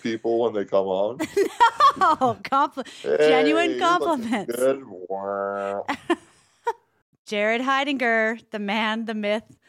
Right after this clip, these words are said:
Speaker 2: the legend. I first knew of you when I was in high school and you were in university.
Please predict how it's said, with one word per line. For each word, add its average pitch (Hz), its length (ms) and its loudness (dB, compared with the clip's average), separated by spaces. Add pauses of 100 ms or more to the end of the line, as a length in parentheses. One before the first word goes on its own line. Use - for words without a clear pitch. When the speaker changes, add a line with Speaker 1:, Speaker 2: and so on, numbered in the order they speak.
(180)
Speaker 2:
the 190 100 -6
legend. 196 640 -4 (640)
I 240 380 2
first 254 520 0
knew 226 240 0
of 220 140 -2
you 208 560 -2 (260)
when 202 160 -6
I 214 220 0
was 262 100 -2
in 240 100 -6
high 190 200 -8
school 180 420 -8
and 180 140 -10
you 202 160 -6
were 247 80 -2
in 220 80 -6
university. 160 640 -10